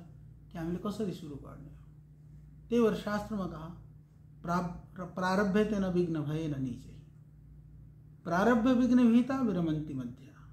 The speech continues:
केही मान्छेहरू प्रयास त गर्छन्,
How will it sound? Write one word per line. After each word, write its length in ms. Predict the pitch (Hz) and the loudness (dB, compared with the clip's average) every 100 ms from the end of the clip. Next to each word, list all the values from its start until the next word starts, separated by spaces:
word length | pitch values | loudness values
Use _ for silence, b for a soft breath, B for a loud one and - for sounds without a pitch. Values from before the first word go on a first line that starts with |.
| - - - - - | -20 -20 -20 -18 -4
केही 420 | 294 302 302 - | 0 0 -2 -6
मान्छेहरू 500 | 202 196 233 233 240 | -4 2 4 4 2
प्रयास 320 | - 208 220 226 | -2 -2 -2 -2
त 100 | 180 | -6
गर्छन्, 420 | 131 135 - | -6 -8 -10